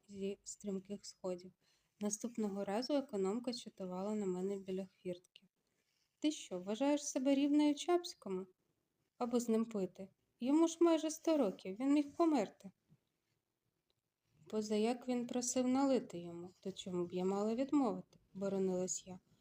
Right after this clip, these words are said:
Вона б радо витурила мене, але нікого б не знайшла на моє місце. Того п'яного вечора щасливий дідусь танцював у своїх мріях, перебираючи гомілковими кістками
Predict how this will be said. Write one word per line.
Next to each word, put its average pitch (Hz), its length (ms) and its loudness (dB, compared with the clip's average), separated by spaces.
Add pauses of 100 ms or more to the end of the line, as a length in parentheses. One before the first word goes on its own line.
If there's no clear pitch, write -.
(360)
Вона 220 220 2
б 226 100 -2
радо 202 320 2
витурила 285 500 2
мене, 254 360 2
але 190 220 0
нікого 214 420 -2
б 262 100 -8
не 185 100 -2
знайшла 175 460 -6
на 202 100 -4
моє 180 300 -2
місце. 175 480 -6 (1600)
Того 240 300 0
п'яного 226 480 2
вечора 240 440 -2
щасливий 214 560 -4
дідусь 208 420 -4
танцював 208 640 -4 (100)
у 226 60 -12
своїх 196 460 -6
мріях, 190 360 -2 (480)
перебираючи 208 960 0 (460)
гомілковими 214 800 0
кістками 247 680 -2